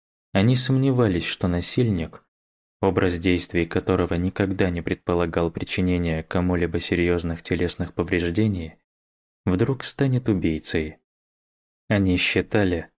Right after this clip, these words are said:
что насильник Сандерс был другим – потому что жестоко обращался с ней, порезав ножом, и заставил использовать фалоимитатор,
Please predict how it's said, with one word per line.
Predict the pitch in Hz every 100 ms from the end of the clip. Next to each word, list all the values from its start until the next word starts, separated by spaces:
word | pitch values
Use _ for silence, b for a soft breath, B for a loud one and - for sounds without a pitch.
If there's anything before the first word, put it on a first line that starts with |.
| _ _ _ _
что | - -
насильник | 95 95 - 95 90 87
Сандерс | - - 123 107 85 -
был | 95 113 107
другим – | 117 107 107 92 76 - _ _ _ _ _ _ _
потому | - - 90
что | 92 -
жестоко | 85 90 - - 110 110
обращался | 95 104 104 - 104 98 90
с | -
ней, | 85 78 - _ _ _ _ _ _
порезав | - 113 113 104 -
ножом, | 101 101 95 82 76 - _ _ _ _ _ _ _
и | 92
заставил | 87 90 - 135 127 113
использовать | 110 - 120 110 110 107 -
фалоимитатор, | - 110 107 104 104 - 85 - 82 -